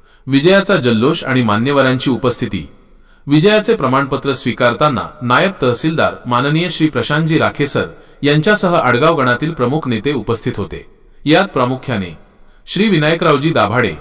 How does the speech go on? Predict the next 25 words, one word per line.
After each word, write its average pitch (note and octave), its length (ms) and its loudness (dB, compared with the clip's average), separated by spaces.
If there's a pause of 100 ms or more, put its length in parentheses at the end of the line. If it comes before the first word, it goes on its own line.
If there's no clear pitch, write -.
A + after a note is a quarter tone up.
(320)
चेअरमन, A#2+ 420 0 (520)
श्री F#3+ 200 2
मंचकरावजी D3+ 680 2
खंडागळे, A2+ 440 0 (380)
माजी C3 280 2
सरपंच, G#2 480 -2 (500)
श्री G3+ 220 2
विश्वनाथ D#3 500 0
राऊत, A2+ 240 2 (340)
गणेशराव D#3+ 460 2
दाभाडे, G#2+ 400 2 (360)
शामराव C3 480 2
खाडप, F2+ 260 -4 (460)
पवन D#3+ 260 2
दाभाडे B2+ 340 2
पाटील, C3 380 -2 (240)
काशीनाथ D#3 480 0
राऊत, C3 240 2 (240)
जगनराव D3+ 460 2
दाभाडे, A#2+ 400 0 (460)
विश्वांबर C#3 540 0
खंडागळे, C3+ 500 2
वैजनाथ B2+ 420 0
दाभाडे A#2+ 400 0
पाटील B2+ 360 -2